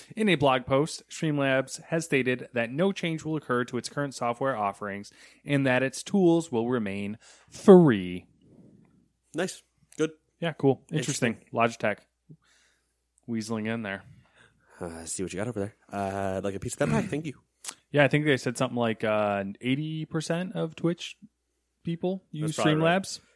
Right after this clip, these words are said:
Speaker 2: Streamlabs, Stream Elements, O B S itself, like,
Speaker 1: Mm-hmm.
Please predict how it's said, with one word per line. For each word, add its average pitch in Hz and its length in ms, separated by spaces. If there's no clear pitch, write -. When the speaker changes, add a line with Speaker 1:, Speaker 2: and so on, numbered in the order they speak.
Speaker 2:
Streamlabs, 117 560
Stream 107 200
Elements, 104 840
O 101 120
B 95 140
S 98 320
itself, 98 480
like, 85 140
Speaker 1:
Mm-hmm. 98 240